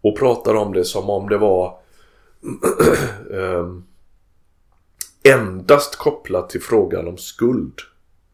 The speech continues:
Alltså Jesus försonar oss med Gud i skuldfrågan. Men jag tänker att försoningen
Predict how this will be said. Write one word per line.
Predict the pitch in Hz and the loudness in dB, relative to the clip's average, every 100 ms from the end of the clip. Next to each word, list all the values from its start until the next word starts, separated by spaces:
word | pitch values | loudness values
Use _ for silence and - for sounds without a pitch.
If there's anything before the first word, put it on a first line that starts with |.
| _ _ _ _ _ _ _ | _ _ _ _ _ _ _
Alltså | - - 85 | -14 -8 -4
Jesus | 101 98 - - | 0 0 -2 -8
försonar | - 107 113 104 98 98 | -4 0 0 0 -4 -2
oss | 92 - | -2 -4
med | - 95 | -10 -8
Gud | 95 101 104 - - _ - _ _ | -6 -6 -8 -14 -20 _ -20 _ _
i | |
skuldfrågan. | - - 135 107 - - 95 92 104 127 - _ _ _ _ - - - - - | -12 0 0 0 -4 -6 -4 0 -2 -4 -14 _ _ _ _ -20 -18 -18 -20 -8
Men | 92 | 0
jag | 95 110 | 2 4
tänker | 151 113 - 101 | 2 0 0 2
att | 98 95 - _ _ _ - | 2 0 -10 _ _ _ -4
försoningen | 107 - 110 98 90 92 95 95 | -2 4 4 2 -4 -6 -6 -8